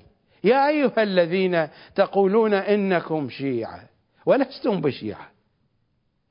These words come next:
أنتم شيعة البطيخ، أنتم تقولون نحن شيعة، هذا إمامكم أمير المؤمنين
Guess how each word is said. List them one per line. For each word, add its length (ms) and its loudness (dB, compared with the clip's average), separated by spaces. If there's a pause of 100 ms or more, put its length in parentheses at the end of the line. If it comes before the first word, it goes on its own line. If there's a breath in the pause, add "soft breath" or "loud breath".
(140)
أنتم 360 -2
شيعة 440 -2
البطيخ، 840 -2 (2500)
أنتم 480 2
تقولون 600 2
نحن 320 0
شيعة، 380 -4 (280)
هذا 440 4
إمامكم 840 0
أمير 440 2
المؤمنين 680 -2